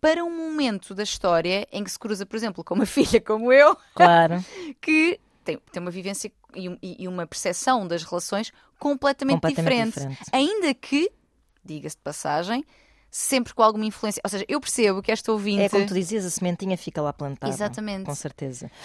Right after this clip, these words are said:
Speaker 1: Fica.
Speaker 2: Porque eu também agora vou falar da minha mãe.
Speaker 1: Anda, anda,
Speaker 2: Eh,
Speaker 1: mãe Marcos.
Speaker 2: <laughs> Também me lembro de uma vez, e, e lá está, a minha mãe, pronto, sendo de outra geração e até mais velha que a tua, até foi, sempre foi uma mulher bastante evoluída,
Speaker 1: Uhum.
Speaker 2: que,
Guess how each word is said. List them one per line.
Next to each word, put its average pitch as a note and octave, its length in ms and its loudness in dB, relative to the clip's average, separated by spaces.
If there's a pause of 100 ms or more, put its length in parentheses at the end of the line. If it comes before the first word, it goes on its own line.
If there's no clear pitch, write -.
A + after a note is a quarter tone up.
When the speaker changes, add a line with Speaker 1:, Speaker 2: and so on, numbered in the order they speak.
Speaker 1:
Fica. A3 160 -6
Speaker 2:
Porque F3 520 2
eu C#3+ 60 -2
também D#3+ 220 -2
agora D#3+ 140 2
vou D#3+ 100 -8
falar D#3+ 220 -2
da D#3+ 60 0
minha D#3+ 200 -2
mãe. C3+ 320 -6 (280)
Speaker 1:
Anda, A3 460 8
anda, A#3+ 140 8
Speaker 2:
Eh, B3 40 8
Speaker 1:
mãe A#3 160 6
Marcos. G#3 420 6
Speaker 2:
<laughs> C4 880 0
Também F3+ 180 0
me F3+ 100 2
lembro E3+ 200 2
de D3+ 80 -2
uma D#3+ 140 0
vez, E3 260 0
e, D3+ 80 -2
e D3 180 -4
lá D#3 120 2
está, G3+ 260 2
a D#3 40 4
minha D#3 180 0
mãe, E3 260 0 (880)
pronto, G#3+ 300 0 (140)
sendo E3+ 260 0
de D#3 60 0
outra E3 180 0
geração D#3+ 460 0
e F3+ 60 2
até E3 180 -2
mais E3 200 0
velha D#3+ 200 -2
que - 100 -4
a D3 40 -2
tua, F#3 240 0
até E3+ 180 -4
foi, - 180 -12
sempre - 180 -8
foi - 80 -6
uma E3 120 0
mulher E3 180 2
bastante E3 320 -4
evoluída, F3 640 -2
Speaker 1:
Uhum. G3+ 500 -4
Speaker 2:
que, F#3 420 0